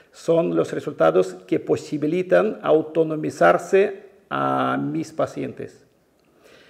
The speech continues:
Eh, el tratamiento, claro, eh, eh, se basa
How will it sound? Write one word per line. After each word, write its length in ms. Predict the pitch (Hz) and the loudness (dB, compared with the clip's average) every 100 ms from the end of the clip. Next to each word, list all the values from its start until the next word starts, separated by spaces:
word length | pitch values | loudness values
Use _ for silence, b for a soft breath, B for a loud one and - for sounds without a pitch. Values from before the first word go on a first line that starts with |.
| b _ | b _
Eh, 320 | - 135 135 135 | -4 0 2 2
el 160 | 135 | 2
tratamiento, 1080 | - 143 143 147 170 185 185 175 220 220 - - | 2 2 2 2 4 2 6 6 6 2 -10 0
claro, 480 | 151 147 - - - | 4 4 2 -8 -12
eh, 380 | 127 123 123 117 - 127 - | -10 -8 -8 -12 -10 -10 -8
eh, 320 | 131 123 120 | -6 -4 -6
se 220 | 123 - 123 | -6 -4 -2
basa 720 | 143 160 - 160 180 190 | 2 0 2 2 2 -4